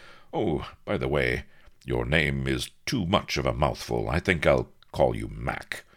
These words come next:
unless you prefer Grun. No matter. He laid a hand on the shyster's grubby shoulder.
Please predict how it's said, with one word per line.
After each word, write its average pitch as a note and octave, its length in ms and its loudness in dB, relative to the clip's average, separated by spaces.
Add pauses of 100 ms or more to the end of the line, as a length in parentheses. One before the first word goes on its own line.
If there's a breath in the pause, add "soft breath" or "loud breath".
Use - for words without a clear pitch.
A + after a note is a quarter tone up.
(320 soft breath)
unless C#2 240 0
you D#2+ 60 -2
prefer D2 460 0
Grun. E2 880 -2 (500 soft breath)
No - 220 -4
matter. G#1+ 400 -4 (420)
He - 120 -12
laid G#1+ 240 -6
a A#1 60 -2
hand A1+ 500 -4
on G#1 60 -6
the G1+ 80 -8
shyster's A#1+ 640 -4
grubby A#1 440 -8
shoulder. G#1+ 540 -2